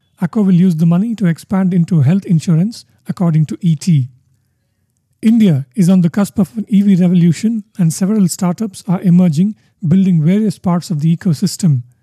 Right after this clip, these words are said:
In today's interview, Mohit Yadav, co-founder of Rev O S, tells us about his company's efforts to build a peer-to-peer charging network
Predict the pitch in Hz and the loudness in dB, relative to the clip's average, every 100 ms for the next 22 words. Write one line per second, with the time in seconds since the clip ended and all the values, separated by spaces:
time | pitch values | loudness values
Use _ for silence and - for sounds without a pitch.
0 | _ - 185 196 202 240 - 196 202 180 | _ -2 -2 0 0 -2 0 0 0 0
1 | 233 277 _ 175 202 196 - 180 170 240 | -2 -6 _ 0 2 0 0 -2 0 -4
2 | - - 196 - 185 190 180 147 175 151 | -8 -6 -4 -2 0 0 0 -2 0 0
3 | 196 - 175 170 208 - _ _ - 202 | -2 -2 -2 0 -4 -12 _ _ -4 -2
4 | 208 226 247 196 190 185 185 - 190 202 | -2 -4 -4 -4 -2 -2 -4 -2 0 2
5 | 202 - 175 202 220 - 180 139 208 170 | 0 0 -4 -4 -6 -4 -2 0 2 0
6 | - 185 226 233 196 - 208 202 - 185 | 0 0 -2 -2 -8 -2 -2 -2 -4 -4
7 | 190 190 170 165 180 220 - | 0 2 2 0 -2 -6 -8